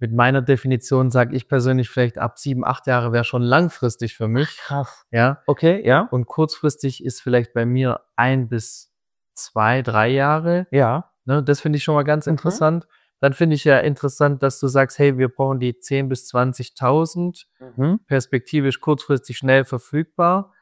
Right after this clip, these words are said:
Speaker 1: aufgrund irgendwie Immobilie, Kauf,
Speaker 2: Ja.
Speaker 1: Nebenkosten.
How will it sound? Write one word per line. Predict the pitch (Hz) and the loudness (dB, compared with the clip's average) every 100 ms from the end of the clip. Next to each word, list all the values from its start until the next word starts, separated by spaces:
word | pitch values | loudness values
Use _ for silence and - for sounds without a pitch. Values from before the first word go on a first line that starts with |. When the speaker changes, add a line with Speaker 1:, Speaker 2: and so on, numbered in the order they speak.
| _ _ | _ _
Speaker 1:
aufgrund | 113 - - 151 160 | -14 -12 -2 0 0
irgendwie | 139 135 127 123 | 0 0 0 0
Immobilie, | 123 123 113 147 147 135 | 0 -2 -2 -2 0 0
Kauf, | - 120 | 2 0
Speaker 2:
Ja. | 120 | 2
Speaker 1:
Nebenkosten. | 135 160 170 175 170 - 180 190 _ | 0 0 0 0 0 -2 -6 -6 _